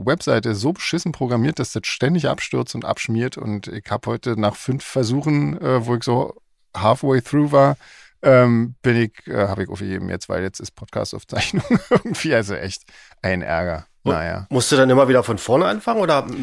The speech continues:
Speaker 2: speichert der die Zwischenstände?
Speaker 1: Ja, also eigentlich speichert er die Zwischenstände, aber das funktioniert leider irgendwie nicht. Und dann, ähm,
Speaker 2: Ah.
Speaker 1: ja, und dann ist alles weg und dann fängst du wieder ganz von vorne an. Und das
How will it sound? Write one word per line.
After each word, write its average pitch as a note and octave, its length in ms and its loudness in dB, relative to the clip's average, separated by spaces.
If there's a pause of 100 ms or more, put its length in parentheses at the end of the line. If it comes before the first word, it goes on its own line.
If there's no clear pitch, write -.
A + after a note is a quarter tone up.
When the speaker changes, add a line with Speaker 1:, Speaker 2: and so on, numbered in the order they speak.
(200)
Speaker 2:
speichert A2+ 480 2
der A2+ 80 4
die G#2+ 100 2
Zwischenstände? G#2 640 -2
Speaker 1:
Ja, F3 160 6
also C#3 200 4
eigentlich C3 280 0
speichert D#3+ 400 4
er D3+ 60 2
die C#3 100 0
Zwischenstände, B2+ 580 0
aber A#2 200 2
das A#2 160 -6
funktioniert C3+ 420 0
leider A2 420 0
irgendwie G2+ 520 -8
nicht. G#2 340 -6
Und G#2+ 200 -4
dann, A2+ 340 0
ähm, A2+ 500 -4
Speaker 2:
Ah. D#3+ 140 -2
Speaker 1:
ja, G2 240 2 (160)
und - 260 -6
dann A#2 220 0
ist D3+ 180 -8
alles D3 260 -4
weg E3 220 -2
und A2+ 160 -6
dann G#2+ 140 -2
fängst C3 260 -2
du C3 60 -2
wieder B2+ 180 2
ganz C3+ 200 0
von A2 120 -8
vorne G2+ 320 -6
an. F#2+ 200 -8
Und G2+ 200 -10
das B2 80 -10